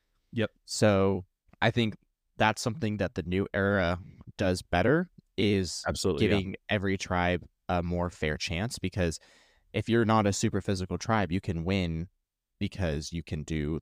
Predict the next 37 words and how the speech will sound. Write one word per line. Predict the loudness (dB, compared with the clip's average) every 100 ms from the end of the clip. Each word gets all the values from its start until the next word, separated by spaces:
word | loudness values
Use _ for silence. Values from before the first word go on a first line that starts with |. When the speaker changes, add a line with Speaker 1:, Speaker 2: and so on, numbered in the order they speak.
| -4
Speaker 2:
the | -6
puzzles | -4 -4 -4 -8
really | -8 -8
well. | -4 -4 -4 -8 _ _ _ _ _ _
And | -6 -4
so | 0 2 2 0 -4 _ _ _ _ _ _ _ _
the | 0
challenges | 2 4 4 4 2 2
not | 0 -2
being | -4 -2 0 -2 -4 -10 _ _
drawn | 0 2 4
out | 2 -2 -2
through | 0
different | 0 -2 -2
phases | 0 2 2 0
was | -2
really | 0 2
weird | 2 -2
to | -4
see, | -4 0 0
because, | 0 -2 -2 -2 -8 _
like, | -4 -4
for | -2 -2
instance, | -2 -4 -4 -6 -14 _ _ _ _
the | -6
first | -2 -2 -2
immunity | -4 -4 -4
challenge, | -2 0 0 0
when | -2
all | 0 0
they | 0
were | -2
doing | -2 -4 -2
was | -4 -2
just | -2 -4 -10 _ _ _ -2
lighting | 0 0 -2 -4 -8 _ _ -6
fires | 0 2 2 0 -4 -8